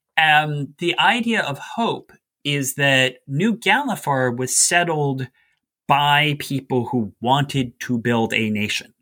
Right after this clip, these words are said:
who wanted to rebuild Galifar. Uh, along the way, they found dragon shards, and then other people said, "Wait, there's dragon shards over there? Sign me up."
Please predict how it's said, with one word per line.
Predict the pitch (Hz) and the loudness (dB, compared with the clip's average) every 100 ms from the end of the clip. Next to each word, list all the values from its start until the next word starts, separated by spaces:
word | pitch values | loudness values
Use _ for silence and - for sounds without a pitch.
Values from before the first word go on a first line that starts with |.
| _ _ _ | _ _ _
who | 117 | -2
wanted | 101 92 113 139 120 101 - | 0 0 0 2 0 -2 -6
to | 101 | -4
rebuild | 104 107 101 98 98 | 0 0 0 -2 -2
Galifar. | 98 87 - - 90 - - _ - - - - - - - | -6 -6 -10 -14 -18 -18 -20 _ -20 -20 -18 -16 -18 -4 4
Uh, | 135 131 131 127 127 - - | 6 6 6 4 2 -6 -6
along | 139 139 160 254 208 | -2 2 2 2 0
the | 135 | -2
way, | 123 185 180 131 | -2 -2 0 0
they | 120 | -2
found | 120 - 131 127 | -2 -2 -4 -4
dragon | 123 127 196 147 | 0 0 0 -4
shards, | 117 95 95 95 95 - | -6 -8 -8 -10 -10 -10
and | 127 123 | -6 -4
then | 131 143 | -2 -4
other | - 151 202 190 | -4 -4 -2 -4
people | 180 147 | -6 -6
said, | - 120 | -4 0
"Wait, | 180 233 | 0 0
there's | 117 - | -2 -2
dragon | - 120 170 240 | -4 -2 0 -2
shards | - 285 277 247 | -2 -2 -2 -8
over | 254 | -10
there? | 240 254 302 - - - _ | -6 -2 -2 -2 -10 -20 _
Sign | - - 156 180 | -2 2 2 2
me | 214 277 330 | 0 2 2
up." | - | 0